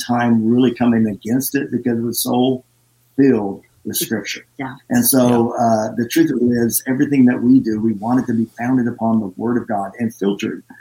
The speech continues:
Speaker 1: through that understanding, so that the whole counsel of God is really what causes us to be guided in wisdom as well as
Speaker 3: Yes.
Speaker 1: revelation.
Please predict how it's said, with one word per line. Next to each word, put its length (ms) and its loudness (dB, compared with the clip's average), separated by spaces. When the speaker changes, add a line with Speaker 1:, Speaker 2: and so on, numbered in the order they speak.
Speaker 1:
through 240 6
that 300 0
understanding, 760 0
so 240 -2
that 200 -2
the 100 -6
whole 360 -2
counsel 420 -2
of 60 -8
God 220 -2
is 120 -12
really 220 -2
what 160 -2
causes 480 -6
us 300 -6
to 80 -6
be 100 4
guided 320 0
in 220 -2
wisdom 580 0
as 140 -10
well 240 -4
as 60 -8
Speaker 3:
Yes. 80 -6
Speaker 1:
revelation. 420 -10